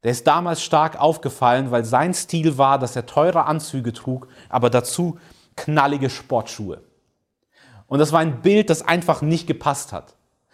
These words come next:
Wenn die Kamera dann runterging und diese knalligen Sportschuhe zum Anzug, oh, das sah einfach seltsam aus. Aber das,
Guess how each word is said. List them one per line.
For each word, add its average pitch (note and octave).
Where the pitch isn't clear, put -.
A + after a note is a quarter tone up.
Wenn C#3+
die D#3+
Kamera F3+
dann D#3
runterging F#3
und D3+
diese D3
knalligen F3
Sportschuhe F3
zum D3
Anzug, D#3
oh, -
das A2+
sah A2+
einfach G#2+
seltsam F#2
aus. -
Aber C#3
das, G3+